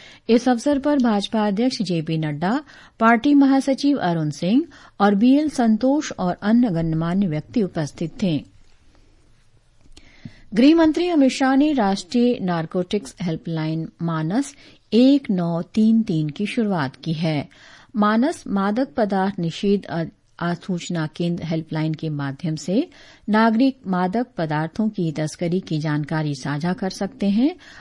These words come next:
और नशा मुक्ति और पुनर्वास पर सलाह लेने के लिए चौबीस घंटे नारकोटिक्स कंट्रोल ब्यूरो से जुड़ सकते हैं।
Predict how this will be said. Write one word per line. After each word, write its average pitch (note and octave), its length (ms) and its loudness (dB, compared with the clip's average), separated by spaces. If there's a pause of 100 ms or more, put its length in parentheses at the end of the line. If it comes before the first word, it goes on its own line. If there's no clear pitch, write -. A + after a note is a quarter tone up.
(100)
और G#3 160 4
नशा A#3 340 2
मुक्ति D4+ 400 0
और F3+ 280 0
पुनर्वास F#3 600 0
पर D#3+ 240 -2
सलाह F#3 360 -2
लेने D#3 320 0
के D#3 140 -6
लिए E3+ 380 0 (380)
चौबीस A#3+ 460 2
घंटे B3+ 440 0
नारकोटिक्स F3 760 -4
कंट्रोल G#3 520 -2
ब्यूरो F#3+ 340 -2
से D#3 240 -4
जुड़ F#3 240 0
सकते D#3 360 -8
हैं। D#3+ 340 0